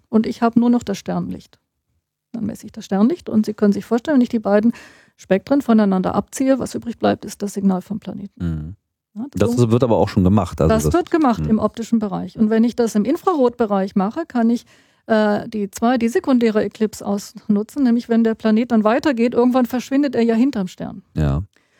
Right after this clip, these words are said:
Speaker 1: Kurz bevor er hinterm Stern verschwindet, sehe ich ja die Tagseite des Planeten.
Speaker 2: Ja.
Speaker 1: Wenn ich im Infrarot messe, sehe ich das, äh, das Signal, was, äh, also die Wärmestrahlung, die vom Planeten ausgeht und durch seine Atmosphäre zu uns geht.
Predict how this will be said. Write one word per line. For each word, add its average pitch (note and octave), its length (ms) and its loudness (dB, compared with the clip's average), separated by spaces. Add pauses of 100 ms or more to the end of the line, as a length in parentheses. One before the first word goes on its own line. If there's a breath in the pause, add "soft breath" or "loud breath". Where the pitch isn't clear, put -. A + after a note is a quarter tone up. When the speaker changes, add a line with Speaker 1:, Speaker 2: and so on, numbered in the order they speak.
(160)
Speaker 1:
Kurz - 260 -2
bevor A#3 360 -2
er G#3+ 440 2
hinterm C4+ 320 2
Stern A3+ 320 2
verschwindet, A#3+ 640 0
sehe A3 160 -2
ich A#3 80 -6
ja A3 80 0
die G#3+ 120 -4
Tagseite G#3 540 -4
des G3 180 -14
Planeten. G3 500 -6 (960)
Speaker 2:
Ja. F2 320 0 (520)
Speaker 1:
Wenn A#3 120 2
ich A3+ 80 -2
im A3+ 80 2
Infrarot C4 520 0
messe, G3+ 380 0
sehe A3+ 220 2
ich A#3 100 -4
das, A#3 320 -2
äh, G#3 440 2
das G#3 200 -4
Signal, G#3+ 540 0
was, A#3 320 -4
äh, - 20 -8
also G3 340 -4
die F#3 160 -12
Wärmestrahlung, G#3 600 -2
die G#3+ 120 -8
vom B3+ 220 2
Planeten A3 440 2
ausgeht A#3+ 520 -2
und A#3 140 2
durch D4+ 200 2
seine C4 360 2
Atmosphäre A3 580 -2
zu - 180 -6
uns C4+ 240 -2
geht. - 300 -14